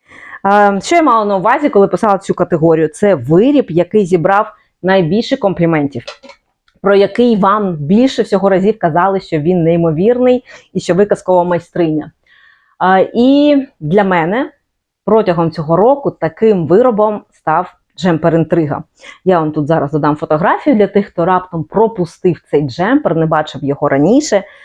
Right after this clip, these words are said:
Тож це джемпер Інтрига. Дійсно, стільки компліментів, скільки я почула про нього, <laughs> я не чула про жоден свій виріб. А, він фантастичний. Він народився в мене в голові так дуже,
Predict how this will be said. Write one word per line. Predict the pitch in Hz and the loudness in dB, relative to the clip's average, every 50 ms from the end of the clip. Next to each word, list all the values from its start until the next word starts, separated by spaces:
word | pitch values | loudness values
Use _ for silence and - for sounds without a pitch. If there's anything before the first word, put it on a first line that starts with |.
| - - - - - _ _ _ _ _ - | -20 -20 -20 -20 -20 _ _ _ _ _ 0
Тож | 226 226 - - | 0 0 -2 -2
це | - 277 294 302 | 0 2 2 2
джемпер | 240 202 214 233 240 - 208 202 | 2 0 0 -2 -2 0 0 0
Інтрига. | 202 190 - - 170 175 165 151 165 160 | 0 0 0 0 0 0 2 2 0 0
Дійсно, | 156 165 214 220 208 - - 165 | 0 0 -2 -2 -2 -2 -4 -4
стільки | 160 - - 254 254 240 - 185 | -4 -4 -2 0 0 2 0 -2
компліментів, | 175 - 185 175 160 165 170 170 175 185 202 202 - 151 | -2 -2 -2 -2 -2 0 0 0 0 0 0 -2 -4 -8
скільки | - _ - 202 196 - 180 | -10 _ -10 -8 -4 -2 -2
я | 160 | -2
почула | 165 165 160 - - 180 175 160 | -2 -4 -8 -6 -2 -2 0 0
про | 165 - 175 | -2 -2 -2
нього, | 165 160 180 208 - - 294 - - | 0 0 0 0 0 0 -2 -2 -2
<laughs> | - 247 269 285 277 - - - - | 0 2 2 2 2 -2 -6 -4 -2
я | 311 311 302 - | -2 0 0 0
не | 269 247 | 0 0
чула | 262 - - - 247 247 240 240 | -2 -2 -2 0 2 2 2 0
про | - - - 196 196 202 | 0 0 2 2 2 2
жоден | 196 196 208 202 180 190 196 202 | 2 2 2 2 2 0 0 -2
свій | 202 - 170 165 175 180 | -4 -4 -2 0 0 0
виріб. | 160 147 170 170 170 165 180 175 - _ _ _ - - _ _ _ _ _ _ _ _ _ _ _ _ - | 2 2 2 2 2 2 0 -2 -4 _ _ _ -20 -20 _ _ _ _ _ _ _ _ _ _ _ _ -4
А, | 208 220 226 226 190 | 0 0 0 2 2
він | 165 170 226 | 2 0 0
фантастичний. | 320 330 262 269 247 202 - - 196 175 - - - 175 165 156 151 - _ _ | 0 0 -2 0 -2 -2 -2 -2 -4 -4 -4 -4 -2 -2 -2 -2 -2 -6 _ _
Він | 151 165 175 208 240 226 202 | -6 -4 0 0 0 0 0
народився | 190 190 190 196 180 151 208 226 226 - 190 180 | 0 0 0 0 0 0 -2 -2 -2 -2 -2 -2
в | 165 151 | -2 0
мене | 185 196 208 202 196 | 0 0 2 2 0
в | 175 | 0
голові | 165 170 175 175 185 180 190 | 0 0 0 2 0 0 0
так | 196 - 175 147 | 0 -2 -2 -2
дуже, | 147 156 202 202 170 175 175 170 147 143 | -2 0 0 0 2 2 0 0 0 -4